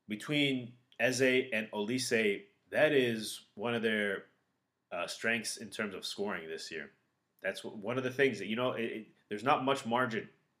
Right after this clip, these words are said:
between these teams in the, in, in the Premier League,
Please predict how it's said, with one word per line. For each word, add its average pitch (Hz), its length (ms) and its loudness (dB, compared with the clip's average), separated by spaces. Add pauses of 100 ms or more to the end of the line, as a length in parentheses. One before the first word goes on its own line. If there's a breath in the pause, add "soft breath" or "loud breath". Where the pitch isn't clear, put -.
(260)
between 117 300 -6
these 110 180 -4
teams 107 300 -8
in 95 60 -14
the, 95 160 -8
in, 98 180 -8
in 104 100 -8
the 95 60 -6
Premier 110 380 -4
League, 104 380 -2